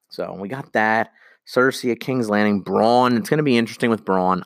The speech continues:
I don't know what's gonna happen with that. I really don't. 'Cause I love Bronn. But what is, it's gonna essentially come, what does Bronn want? Does, is Bronn the heartless human being that he portrays himself to be?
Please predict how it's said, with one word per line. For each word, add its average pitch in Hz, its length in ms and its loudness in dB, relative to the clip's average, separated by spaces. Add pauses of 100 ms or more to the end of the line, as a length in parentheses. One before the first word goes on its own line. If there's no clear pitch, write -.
I 107 100 0
don't 117 240 2
know 104 140 2
what's 101 160 -2
gonna 101 120 0
happen 101 340 -4
with 92 160 -10
that. 90 280 -8 (240)
I 117 60 -2
really 101 440 -4
don't. 92 360 -12 (480)
'Cause - 180 -2
I 107 140 0
love 98 340 2
Bronn. 87 400 -2 (580)
But 98 120 2
what 104 200 2
is, 120 120 0
it's - 300 -2
gonna 123 180 2
essentially 117 420 0
come, 104 240 -2
what 101 180 2
does 127 140 0
Bronn 110 460 -2
want? 95 340 -4
Does, 92 240 -8
is 131 220 2
Bronn 131 580 -2 (560)
the 104 240 -4
heartless 110 580 0
human 110 420 0
being 107 240 -2
that 98 100 -4
he 98 80 -4
portrays 101 560 -2
himself 117 420 0
to 123 80 -4
be? 139 380 2